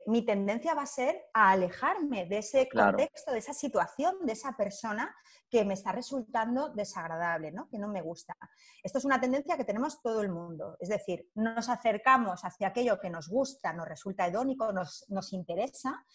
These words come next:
Speaker 1: y nos alejamos de aquello que no nos gusta, no nos interesa o nos resulta, eh, desagradable, ¿no? O, o amenazante. Entonces, si tú tienes esa postura que estás así, pero realmente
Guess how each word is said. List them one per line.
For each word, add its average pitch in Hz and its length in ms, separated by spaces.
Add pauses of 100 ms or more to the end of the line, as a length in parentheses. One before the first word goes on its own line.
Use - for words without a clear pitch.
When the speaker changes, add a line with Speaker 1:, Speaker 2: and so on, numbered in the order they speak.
(240)
Speaker 1:
y 254 120
nos 226 200
alejamos 247 720
de 226 100
aquello 190 420
que 208 80
no 165 100
nos 180 220
gusta, 311 460
no 240 180
nos 190 160
interesa 269 480
o 269 40
nos 202 140
resulta, 202 580 (320)
eh, 190 320
desagradable, 160 720
¿no? 240 180 (260)
O, 185 300
o 196 80
amenazante. 185 840 (400)
Entonces, 277 560 (180)
si - 280
tú 226 320
tienes 349 320
esa 285 200
postura 254 520
que 214 80
estás - 180
así, - 280
pero - 240
realmente 208 680